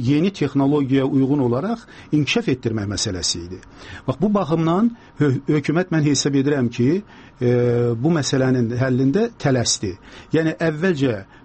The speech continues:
büdcədən vəsait ayırdı. Sonra bu vəsait, e, deməli, vəsaitə uyğun olaraq bu malqaranın gətirilməsi istiqamətində, e, şirkətlər arasında tender keçirildi. Hı hı. Və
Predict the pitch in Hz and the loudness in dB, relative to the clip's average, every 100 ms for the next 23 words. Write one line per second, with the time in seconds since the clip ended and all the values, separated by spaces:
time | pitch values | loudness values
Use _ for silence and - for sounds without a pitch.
0 | - 147 123 147 151 151 131 135 131 139 | -4 -2 0 0 0 0 0 0 -2 0
1 | 117 92 87 92 110 185 - - - - | -2 -4 -6 -6 -4 -6 -8 -20 -20 -4
2 | 156 165 185 190 175 - 160 156 143 - | 0 2 2 0 0 0 0 2 -2 -4
3 | - 139 135 131 127 127 120 131 127 131 | -2 0 2 2 2 2 2 2 2 2
4 | 117 117 120 135 127 123 147 147 135 156 | 2 0 0 0 0 0 0 2 2 2
5 | 139 117 107 101 - 135 131 127 127 135 | 2 0 -2 -4 0 2 2 0 0 2
6 | 147 131 117 127 127 120 170 156 - 117 | 2 0 0 0 0 0 0 -2 0 -2
7 | 110 110 - 117 110 95 95 - - - | 0 -4 -2 -2 -2 -4 -10 -20 -20 -8
8 | 123 123 123 120 120 127 117 - 135 139 | 0 2 4 2 2 0 0 -2 0 -2
9 | 151 151 131 117 - 117 113 156 156 123 | 0 0 0 -2 0 0 0 0 2 0
10 | - 98 107 87 87 98 127 214 - - | -2 -6 -4 -4 -4 -2 -2 -2 -10 -20
11 | - - 147 | -18 -2 2